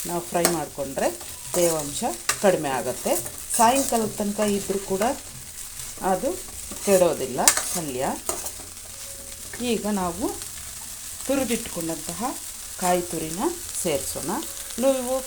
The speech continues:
ಕಾಯಿ ತುರಿ ಎಷ್ಟು ಸೇರಿಸಿದ್ರೆ ಅಷ್ಟು ಟೇಸ್ಟಾಗಿರುತ್ತೆ ಫ್ರೆಂಡ್ಸ್. ಪಲ್ಯ ತುಂಬನೇ ರುಚಿಯಾಗಿರುತ್ತೆ.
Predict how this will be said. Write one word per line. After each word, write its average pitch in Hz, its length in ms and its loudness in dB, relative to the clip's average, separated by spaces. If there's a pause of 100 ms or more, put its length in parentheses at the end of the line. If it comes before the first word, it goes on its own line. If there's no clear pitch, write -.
ಕಾಯಿ 233 300 10
ತುರಿ 214 180 2 (140)
ಎಷ್ಟು - 300 0
ಸೇರಿಸಿದ್ರೆ 220 600 2 (460)
ಅಷ್ಟು - 340 0 (340)
ಟೇಸ್ಟಾಗಿರುತ್ತೆ 147 720 0
ಫ್ರೆಂಡ್ಸ್. 196 400 -2 (160)
ಪಲ್ಯ 143 360 0 (560)
ತುಂಬನೇ 190 420 0 (300)
ರುಚಿಯಾಗಿರುತ್ತೆ. 170 840 -2